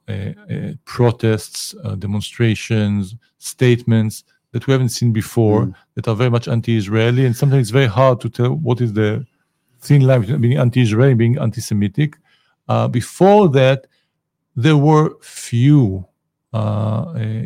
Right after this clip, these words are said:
Speaker 1: incidents here and there. We have very good cooperation with the Cyprus government and the Ministry of
Speaker 2: Mm-hmm.
Speaker 1: Education. We have very good programs that we are doing together.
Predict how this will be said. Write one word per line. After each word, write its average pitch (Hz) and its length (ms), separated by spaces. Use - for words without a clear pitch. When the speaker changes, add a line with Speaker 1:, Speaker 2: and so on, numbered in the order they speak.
Speaker 1:
incidents 120 360
here 120 200
and 110 180
there. 127 380
We 123 100
have 127 100
very 139 340
good 123 200
cooperation 110 680
with 98 120
the 101 80
Cyprus 107 520
government 120 480
and 104 140
the 101 60
Ministry 107 360
of 101 80
Speaker 2:
Mm-hmm. 120 200
Speaker 1:
Education. 120 560
We 107 80
have 92 80
very 120 200
good 110 220
programs 120 440
that 98 120
we 101 80
are 101 60
doing 107 240
together. 120 560